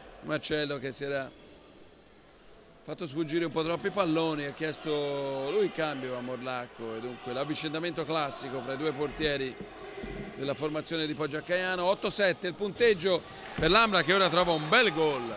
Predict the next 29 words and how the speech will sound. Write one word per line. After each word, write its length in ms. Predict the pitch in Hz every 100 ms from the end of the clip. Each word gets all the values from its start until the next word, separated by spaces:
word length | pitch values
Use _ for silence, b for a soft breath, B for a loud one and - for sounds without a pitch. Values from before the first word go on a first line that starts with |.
| 107
con 360 | 156 175 151 139 127 113 - - - - - - - -
Rao 240 | 165 226
Penas, 560 | 156 160 131 113 113 - -
terzo 340 | 190 214 202
gol 240 | 196 190 170 160 151 135 - -
per 140 | 170
lui 280 | 175 160 135 139
stasera. 560 | 165 151 175 143 123 - - - - - - - - - -
Nove 200 | 202 208
Ambra, 320 | 202 185 175
sette 320 | 180 196 196
Farmigea, 680 | - 190 196 160 175 156 139
fallo 280 | 185 202 196
di 120 | 196
Maraldi 460 | 202 208 208 185
da 140 | 185 185
ammonizione 800 | 185 208 208 - 180 160 156 156 - - - - -
sulle 240 | 170 185
proteste 600 | 180 196 196 180 - 180
della 200 | 175 170
panchina 460 | 170 175 185 185 170
della 160 | 165
Farmigea 640 | 156 190 196 147 127 123 123
che 100 | 131
avrebbe 460 | 147 151 147 143 - B - - -
chiesto 720 | 160 180 170 - 175 170 170 - - - - - - - - -
il 560 | 156 175 170 170 165 139
due 460 | 151 170 170 165
minuti. 680 | 165 170 170 160 156 156